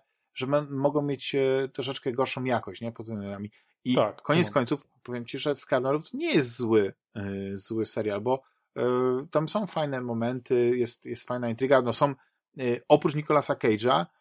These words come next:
Speaker 1: to, e, i, mm,
Speaker 2: Ale brakuje, co?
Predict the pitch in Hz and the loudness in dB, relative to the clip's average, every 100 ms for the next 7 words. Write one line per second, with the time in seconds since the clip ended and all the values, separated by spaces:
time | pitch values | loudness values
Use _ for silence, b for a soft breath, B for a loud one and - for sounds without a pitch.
0 | - 131 - _ - 120 117 160 156 135 | 0 0 0 _ -2 0 0 2 2 2
1 | 113 _ _ _ _ 113 120 127 120 127 | -2 _ _ _ _ -2 2 4 2 2
2 | 123 98 123 | 2 2 -4